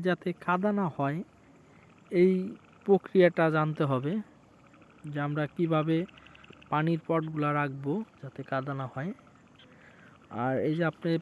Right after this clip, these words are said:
প্লাস্টিক দেখতেছেন, যে এই প্লাস্টিকগুলো আমরা চটের উপরে, আমরা আগেই বলেছি মেঝেতে আমরা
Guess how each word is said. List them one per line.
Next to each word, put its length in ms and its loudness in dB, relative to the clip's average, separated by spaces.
প্লাস্টিক 380 -4
দেখতেছেন, 500 -4
যে 140 -4
এই 120 -4
প্লাস্টিকগুলো 640 -4
আমরা 220 -2
চটের 380 2
উপরে, 260 -4
আমরা 140 -2
আগেই 280 2
বলেছি 360 -2
মেঝেতে 440 -2
আমরা 160 -4